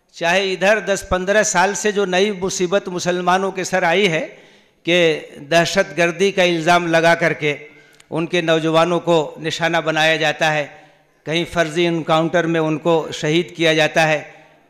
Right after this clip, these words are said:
कहीं बेबुनियाद मुकदमात उनके ऊपर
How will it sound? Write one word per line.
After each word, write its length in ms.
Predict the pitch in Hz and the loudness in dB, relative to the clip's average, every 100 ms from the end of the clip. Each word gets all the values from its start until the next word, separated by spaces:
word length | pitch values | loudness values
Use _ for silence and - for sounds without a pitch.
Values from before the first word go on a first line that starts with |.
| _ - | _ -2
कहीं 300 | 160 185 147 | 0 0 2
बेबुनियाद 560 | 175 165 175 175 175 170 | 0 2 0 2 2 2
मुकदमात 720 | 165 170 156 165 175 170 - - _ - | -4 -4 -2 2 2 0 -16 -20 _ -8
उनके 260 | - 175 180 | -6 -2 0
ऊपर 460 | 170 170 180 160 | 0 2 2 2